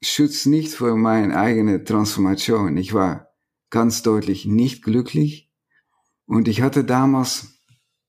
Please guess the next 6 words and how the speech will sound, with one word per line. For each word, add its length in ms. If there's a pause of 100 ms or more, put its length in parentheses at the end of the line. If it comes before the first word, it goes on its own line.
so 280
ein, 720 (720)
eine 180
Art 120
von 160
Glückstagebuch. 1080